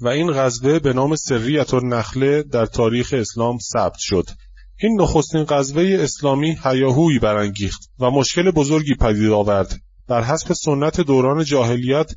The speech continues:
در چهار ماه رجب، ذی‌قعده، ذی‌حجه و محرم جنگ حرام بود. هجوم به کاروان چون روز اول رجب صورت گرفته بود،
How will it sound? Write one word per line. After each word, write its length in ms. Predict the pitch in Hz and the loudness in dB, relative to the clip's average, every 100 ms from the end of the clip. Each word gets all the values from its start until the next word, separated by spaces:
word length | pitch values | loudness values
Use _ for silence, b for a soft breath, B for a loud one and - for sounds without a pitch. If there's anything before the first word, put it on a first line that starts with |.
| - | -8
در 140 | 123 120 | -2 -2
چهار 420 | - 123 131 147 | 0 0 2 0
ماه 280 | 151 147 143 | 0 0 0
رجب، 500 | 135 120 120 131 147 147 117 | 0 -2 0 0 -2 -6 -6
ذی‌قعده، 760 | 117 113 113 120 117 135 147 147 | -4 -2 0 0 0 0 0 -2
ذی‌حجه 640 | 120 123 110 117 120 143 | -4 -2 0 -2 0 0
و 140 | 139 | 2
محرم 600 | 123 110 113 113 127 135 | 2 2 0 0 0 -2
جنگ 400 | 139 131 127 135 | -2 -2 0 -4
حرام 400 | - 113 117 110 | -2 0 2 2
بود. 220 | 92 85 82 - - - - | 2 0 -2 -16 -20 -20 -2
هجوم 300 | 135 131 196 | 2 4 2
به 100 | 190 | 2
کاروان 640 | 151 143 135 131 139 175 180 | -2 0 2 2 0 -2 -2
چون 240 | - 160 | -2 0
روز 200 | 160 180 | 2 2
اول 540 | 175 139 127 156 170 143 | 0 -2 0 0 0 0
رجب 240 | 127 156 | 0 0
صورت 420 | 170 - 127 113 | -2 0 2 2
گرفته 380 | 120 120 113 - | 2 0 0 0
بود، 260 | 123 160 | 2 2